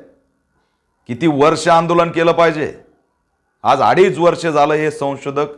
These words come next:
विद्यार्थी जे पात्र आहेत, पाच हजार सातशे त्रेसष्ट विद्यार्थी आहेत, त्यांची मागणी आहे की नोंदणी दिनांकांपासून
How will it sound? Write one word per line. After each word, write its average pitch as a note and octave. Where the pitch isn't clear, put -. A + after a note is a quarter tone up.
विद्यार्थी C#3+
जे C#3
पात्र D#3
आहेत, B2
पाच D#3
हजार D3+
सातशे C#3+
त्रेसष्ट E3
विद्यार्थी A2+
आहेत, B2
त्यांची D#3
मागणी D3+
आहे F#3
की F#3
नोंदणी D3
दिनांकांपासून C#3